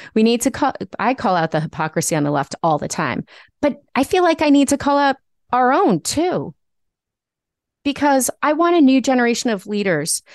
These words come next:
I want leaders out there who aren't in office for a lifetime and because they can't have any other career outside of the dome of a legislature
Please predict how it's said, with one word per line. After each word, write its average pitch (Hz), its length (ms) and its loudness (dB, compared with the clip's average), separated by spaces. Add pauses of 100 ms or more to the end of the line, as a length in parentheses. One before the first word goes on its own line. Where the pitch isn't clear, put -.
(220)
I 262 60 0
want 370 260 2
leaders 226 400 0
out 190 280 -4
there 220 380 0 (420)
who 220 560 0
aren't 294 360 2 (160)
in 214 500 0 (220)
office 202 680 -4 (460)
for 220 320 0
a 196 100 0
lifetime 226 960 -2 (560)
and 196 160 2
because 202 520 -2 (320)
they 208 260 0
can't 254 340 -2
have 202 340 -2
any 196 240 -2
other 190 240 -2
career 175 680 -2 (360)
outside 202 460 0
of 185 380 2 (320)
the 180 100 0
dome 180 380 2
of 175 100 0
a 175 60 0
legislature 190 1080 -2